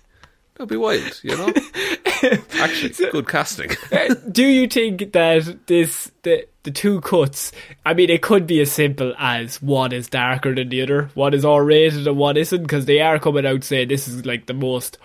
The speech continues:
Speaker 2: horror-based Batman movie, so they've probably test screened it, and they're like, "Do you
Speaker 1: Yeah.
Speaker 2: enjoy Batman being darker or being slightly more P G thirteen?"
Speaker 1: See, it's kind of,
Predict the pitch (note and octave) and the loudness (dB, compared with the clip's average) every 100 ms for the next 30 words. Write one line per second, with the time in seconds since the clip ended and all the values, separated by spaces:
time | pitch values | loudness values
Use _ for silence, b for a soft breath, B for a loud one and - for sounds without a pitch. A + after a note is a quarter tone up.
0 | B - C#3 C3+ C3 B2+ C3+ C3+ C3+ - | B -6 -2 0 0 -2 -2 -2 -4 -2
1 | C3+ C#3+ C#3+ D3+ D3+ D3 D3+ D3 C#3 C3+ | -2 0 -2 0 0 0 -2 -2 -6 -2
2 | G#3+ G#3 D#3 F3 E3+ - E3 D#3 D3+ C#3+ | 0 2 0 0 -2 0 0 0 -2 -6
3 | D3+ C#3+ C3+ A#2+ B B B C#3 D3 E3+ | -2 -2 0 -4 B B B -2 4 6
4 | G3 F3 A3 A#3 A3+ D3 C#3+ C3+ B2+ C3 | 6 4 2 4 2 2 0 -2 -4 -2
5 | C#3 C3+ C3+ B2+ C3 D3+ F3+ A3 A3 D3+ | 0 0 -2 -4 0 0 2 4 4 4
6 | C#3 C#3 C3+ B2+ - C#3 C3+ C#3 C#3 C3+ | 0 0 -2 -2 -6 -2 -2 -2 -2 -2
7 | B2+ B2 C3 B2 B2+ A#2 A#2 A#2 A#2+ G#2 | -2 -2 -4 -4 -4 -6 -10 -12 -12 -12
8 | - b b b b b b b - - | -16 b b b b b b b -10 0
9 | C#4 B3 A#3+ - - E4+ F#4 C#4 - | 2 2 -2 -2 -2 0 0 -4 -6